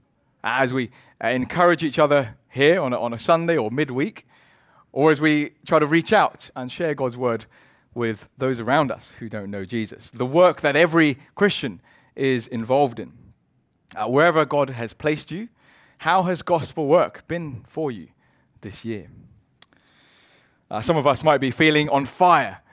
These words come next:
Uh, we've had loads of good conversations. Uh, we've invited our friends. They've come to the events. Uh, we've enjoyed coming to church. Uh, we've enjoyed coming to home group. And we're raring to go again in the new year. But for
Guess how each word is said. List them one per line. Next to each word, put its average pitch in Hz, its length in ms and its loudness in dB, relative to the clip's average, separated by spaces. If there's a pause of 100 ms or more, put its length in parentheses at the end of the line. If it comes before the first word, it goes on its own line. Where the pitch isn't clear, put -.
(300)
Uh, 120 80 -2
we've 131 140 -2
had 123 160 2
loads 151 320 4
of - 80 -14
good 139 140 -6
conversations. 156 960 -2
Uh, 113 80 -2
we've 113 160 -4
invited 139 440 -2
our 127 80 0
friends. 151 420 -4
They've 110 180 -10
come 156 300 -6
to 139 100 -8
the 120 100 -4
events. 131 580 -8 (600)
Uh, 98 140 -14
we've 113 160 -6
enjoyed 160 400 4
coming 143 380 -2
to - 100 -20
church. - 580 2 (460)
Uh, - 40 -16
we've 101 160 -12
enjoyed 135 380 2
coming 127 220 -2
to 113 100 -10
home 139 260 -2
group. 143 380 -4 (720)
And 117 140 -6
we're 123 120 0
raring 170 340 0
to - 80 -14
go 165 160 0
again 127 320 -6 (440)
in 120 120 -12
the 113 80 -8
new 117 160 -6
year. 113 260 -6 (2250)
But 151 140 2
for 147 400 6